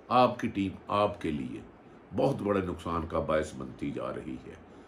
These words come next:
पीडीएम तो अपनी मौत आप मर चुकी, आप अपनी सियासत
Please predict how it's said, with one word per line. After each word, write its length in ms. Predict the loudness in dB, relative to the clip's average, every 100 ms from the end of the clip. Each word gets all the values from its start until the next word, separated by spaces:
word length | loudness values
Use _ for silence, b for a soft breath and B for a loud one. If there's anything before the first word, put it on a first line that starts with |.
| B B -6 2
पीडीएम 380 | 6 6 6 4
तो 180 | 2
अपनी 200 | 0 0
मौत 280 | -2 0 0
आप 200 | 2 0 -2
मर 140 | -6 -10
चुकी, 280 | -12 -12 -16 -18 -20 -10 2
आप 240 | 2 4
अपनी 260 | 0 -2 -4
सियासत 500 | -2 -2 0 -2